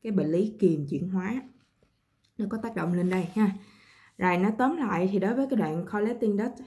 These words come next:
thì chúng ta quan tâm đến hai tế bào thôi, đó là principal cell và intercated cell. Principal cell thì liên quan đến tăng cường tái hấp thu na cộng và bài tiết K cộng. Còn intercalated cell á,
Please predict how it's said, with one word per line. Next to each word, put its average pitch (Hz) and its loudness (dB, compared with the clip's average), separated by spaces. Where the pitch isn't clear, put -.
thì 170 -6
chúng 175 0
ta 202 0
quan 196 0
tâm 190 2
đến 208 4
hai 214 -2
tế 220 -2
bào 175 -2
thôi, 190 -2
đó 214 -8
là 170 -2
principal 196 0
cell 185 -2
và 175 -6
intercated 190 0
cell. 185 -2
Principal 220 4
cell 214 0
thì 196 4
liên 196 4
quan 196 4
đến 208 2
tăng 214 2
cường 175 0
tái 175 -4
hấp 262 -4
thu 208 -2
na 190 0
cộng 156 -8
và 160 -8
bài 156 -6
tiết 214 -2
K 190 -6
cộng. 147 -6
Còn 175 -2
intercalated 202 0
cell 202 0
á, 233 -6